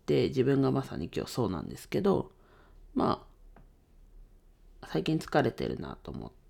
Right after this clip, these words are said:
て、まあ、朝の目覚め、うーんと、ちょっと睡眠時間少ないんですけど、まあ、削るなって言っといて、ちょっと削ったみたいな感じのね、話なんですけど、まあ、ちょっと少なかっ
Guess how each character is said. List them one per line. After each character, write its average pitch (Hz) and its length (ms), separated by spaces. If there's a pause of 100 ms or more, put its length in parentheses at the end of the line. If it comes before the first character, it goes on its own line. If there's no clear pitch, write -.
(140)
て、 92 340 (540)
ま - 100
あ、 - 60
朝 196 200
の 101 120
目 87 140
覚 120 220
め、 - 280
う - 40
ー - 20 (360)
ん - 120
と、 - 400
ち - 60
ょ - 40
っ - 20
と 156 120
睡 120 180
眠 113 160
時 135 80
間 - 140
少 - 240
な 127 180
い 113 120
ん - 80
で 127 100
す - 120
け - 140
ど、 - 320
ま 123 260
あ、 - 60 (340)
削 151 240
る 175 100
な 123 140
っ - 40
て - 160
言 - 20
っ - 40
と - 160
い 92 80
て、 - 120
ち - 100
ょ - 40
っ - 100
と - 200 (540)
削 127 200
っ - 40
た 131 160
み 107 120
た 87 100
い - 40
な - 60
感 92 240
じ 92 100
の 62 260 (160)
ね、 113 140 (1300)
話 - 320
な - 80
ん - 80
で - 100
す - 120
け - 100
ど、 - 340
ま - 100
あ、 - 60
ち - 100
ょ - 20
っ - 40
と - 120
少 - 260
な 67 160
か - 140
っ - 60